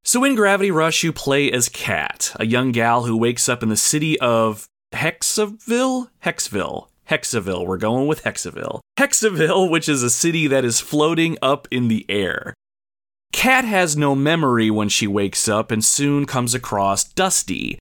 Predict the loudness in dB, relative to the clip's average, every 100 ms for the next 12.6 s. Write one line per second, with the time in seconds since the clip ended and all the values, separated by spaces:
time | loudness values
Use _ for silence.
0 | -4 0 0 0 0 -2 -2 0 2 2
1 | 0 -2 -6 -4 -4 -4 -8 -12 -14 _
2 | _ _ _ _ _ _ 0 2 2 2
3 | 2 2 0 0 2 4 2 0 -2 -4
4 | -2 -2 -2 -4 -6 -6 0 2 2 2
5 | 2 2 0 0 -2 -2 -2 -2 -2 0
6 | -2 -4 -10 -8 -8 -8 _ _ _ _
7 | _ -2 0 2 0 2 2 2 -2 -4
8 | 0 0 0 -4 -2 -2 0 0 0 0
9 | 0 0 2 2 4 2 0 0 2 2
10 | 0 0 0 2 2 0 -2 -2 -2 -2
11 | 2 2 0 -2 -2 -2 -2 -2 -2 -4
12 | -2 -2 -2 -4 -6